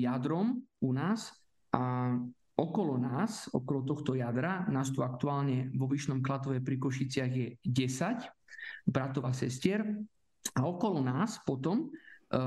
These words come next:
akoby participujú na duchovnosti tí externí členovia, to je externá komunita, to sú riadne ľudia žijúci vo svete, e,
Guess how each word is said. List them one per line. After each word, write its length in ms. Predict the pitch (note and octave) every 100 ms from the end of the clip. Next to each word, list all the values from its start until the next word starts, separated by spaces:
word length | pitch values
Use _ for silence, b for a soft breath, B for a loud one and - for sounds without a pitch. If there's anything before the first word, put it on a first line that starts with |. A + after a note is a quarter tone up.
| B2+ B2+
akoby 300 | B2+ D#3 C#3
participujú 760 | C#3 D#3 F#3 G3+ - D#3+ D#3
na 140 | C#3 C3
duchovnosti 840 | C#3 - D3+ D3 C#3 C#3 C#3+ C3 C3+ B -
tí 220 | - C3+
externí 640 | C3 B2 - - C3+ C3 B2+
členovia, 560 | C3+ C#3 C#3 E3 G#3 A#3 -
to 140 | - B2
je 80 |
externá 480 | B2+ - - C#3 C#3
komunita, 720 | C#3 D#3 D#3+ F3 G3+ G#3 - -
to 140 | - G#3+
sú 160 | F3
riadne 320 | D#3 D3 C3+ C3+
ľudia 260 | C#3 C3+
žijúci 380 | C3 C3 B2+ B2+
vo 160 | D#3 D#3+
svete, 420 | E3 D3+ - C3+
e, 160 | B2+